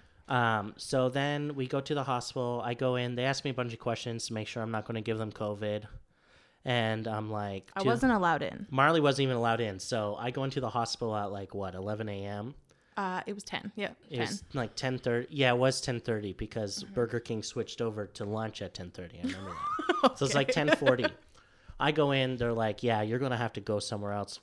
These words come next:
Speaker 1: lady." So Marley goes and sits in the car.
Speaker 2: Mm-hmm.
Speaker 1: Um, I go in. I get triaged, whatever.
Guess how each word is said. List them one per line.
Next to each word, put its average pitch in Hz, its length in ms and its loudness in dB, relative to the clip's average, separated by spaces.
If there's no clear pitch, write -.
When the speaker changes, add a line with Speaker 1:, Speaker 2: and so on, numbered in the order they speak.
Speaker 1:
lady." 95 580 -4
So - 160 -4
Marley 123 280 0
goes 120 180 0
and 113 80 -6
sits - 280 -6
in 123 140 -4
the 104 60 -4
car. 98 400 -4
Speaker 2:
Mm-hmm. 180 560 -10
Speaker 1:
Um, 104 300 -2
I 131 160 0
go 127 220 2
in. 120 240 0
I 120 80 0
get 135 180 -2
triaged, 107 640 -2
whatever. 101 580 -6